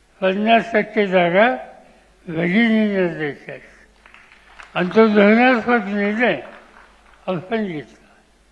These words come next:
तो यशस्वी करण्याचं काम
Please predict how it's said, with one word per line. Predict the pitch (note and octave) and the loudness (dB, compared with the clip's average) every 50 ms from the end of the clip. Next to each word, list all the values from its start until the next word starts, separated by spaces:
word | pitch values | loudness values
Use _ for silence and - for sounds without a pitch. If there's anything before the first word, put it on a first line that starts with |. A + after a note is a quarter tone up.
| _ _ _ _ _ _ _ _ _ _ _ _ _ _ _ _ _ _ _ _ _ _ _ _ _ _ _ _ _ _ _ _ _ _ _ _ _ _ - _ _ _ - - - - _ _ _ _ _ _ _ - - | _ _ _ _ _ _ _ _ _ _ _ _ _ _ _ _ _ _ _ _ _ _ _ _ _ _ _ _ _ _ _ _ _ _ _ _ _ _ -20 _ _ _ -20 -20 -20 -20 _ _ _ _ _ _ _ -6 0
तो | A#3+ C4 | 0 2
यशस्वी | C4+ B3+ A#3+ A3+ - - C4+ C#4 C4+ A3 - D4 C4+ | 2 4 2 0 0 0 0 0 0 0 -2 -2 -2
करण्याचं | A#3+ A3+ A#3+ A#3 A3+ A3 A3+ A3 - - A3 G#3+ | 0 0 0 0 2 0 0 -2 -2 -2 -4 -4
काम | F#3+ - G3+ F3 D#3+ C3+ B2 - | -2 0 0 0 0 -2 -4 -10